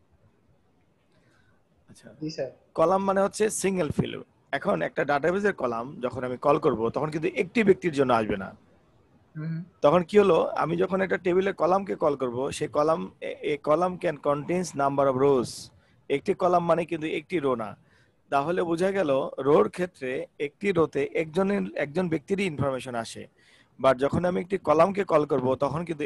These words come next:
Speaker 1: একের অধিক ব্যক্তির information আসবে। আমরা সামনে যেটা দেখতে পাচ্ছি, ঠিক আছে?
Speaker 2: জি, sir।
Speaker 1: Null values। <clears throat> এই জিনিসগুলো একটু বুঝে নেই, কারণ আমাদের কাজের সময়, আমাদের lab করার সময় কাজে লাগবে।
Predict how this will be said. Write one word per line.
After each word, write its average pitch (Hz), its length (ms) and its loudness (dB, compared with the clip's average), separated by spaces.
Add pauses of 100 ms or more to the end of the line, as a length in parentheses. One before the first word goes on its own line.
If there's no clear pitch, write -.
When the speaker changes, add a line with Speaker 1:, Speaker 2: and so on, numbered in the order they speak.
Speaker 1:
একের 165 240 -2
অধিক 175 260 0
ব্যক্তির 165 280 -4
information 131 500 -2
আসবে। 107 320 -8 (1400)
আমরা 143 200 -6
সামনে 143 280 -4
যেটা 143 180 -2
দেখতে 127 220 -8
পাচ্ছি, 110 300 -6
ঠিক 143 180 -8
আছে? 120 280 -6 (280)
Speaker 2:
জি, 139 160 -10
sir। 127 180 -14 (2500)
Speaker 1:
Null 143 260 0
values। 120 580 -6 (600)
<clears throat> 214 320 -4
এই 180 160 -2
জিনিসগুলো 190 420 -2
একটু 180 200 -4
বুঝে 147 220 0
নেই, 110 240 -2 (1120)
কারণ 143 180 4
আমাদের 143 260 2
কাজের 151 260 2
সময়, 160 480 0
আমাদের 135 340 2
lab 135 180 0
করার 135 160 0
সময় 139 220 0
কাজে 123 200 -2
লাগবে। 101 320 -10